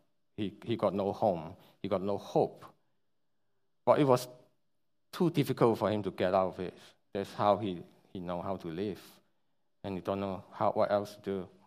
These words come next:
Uh, why did Ji Ping become addicted to drugs in his teenage years? It was because he wanted to please his friends and to please himself instead of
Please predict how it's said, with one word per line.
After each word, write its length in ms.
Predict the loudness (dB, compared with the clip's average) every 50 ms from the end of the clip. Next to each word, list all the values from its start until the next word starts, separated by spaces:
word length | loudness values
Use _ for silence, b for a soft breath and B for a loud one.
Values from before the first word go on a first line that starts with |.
| _ _ _ _ _ _ _ _ _ _ _ _ _ _ _ _ _ _ _ _ _ _ _ _ _ _ _ _ _ _ -10
Uh, 120 | -8 -8 -8 -10 -12 -10
why 360 | -6 -4 0 4 6 6 6
did 200 | 8 6 4 4
Ji 200 | 4 2 0 2
Ping 160 | 2 2 0 2
become 380 | 0 2 4 4 4 4 2 0
addicted 420 | -2 0 0 0 0 0 0 -2 -2
to 80 | -6
drugs 420 | -6 -2 0 0 0 0 -2 -6 -6
in 100 | -4 -4
his 160 | -4 -6 -6
teenage 480 | -6 -6 -4 -4 -4 -4 -6 -8 -8 -6
years? 280 | -6 -6 -6 -8 -10 -14 -18 -20 -20 _ _ _ _ _ _ _ _ _ _ _ _ _ _ -20 -18 -6
It 160 | 0 2 2 4
was 220 | 4 2 0 -2
because 380 | -6 -6 -4 0 0 0 0 0 -4
he 140 | -4 -4 -2
wanted 360 | 0 0 0 0 -2 -2 -4
to 100 | -4 -8
please 340 | -6 -4 -4 -2 -2 -2 -4
his 160 | -8 -12 -12 -14 -20 -20 -20 -20
friends 520 | -12 -4 -2 0 0 0 -2 -4 -8 -10 -12 -12 -12
and 220 | -10 -10 -10 -10 -12 -14 -14
to 60 | -14
please 280 | -10 -6 -6 -6 -6
himself 560 | -6 -8 -8 -6 0 2 4 4 4 2 0 -4 B B B B B B B
instead 260 | -6 -4 0 2 2
of 140 | 2 0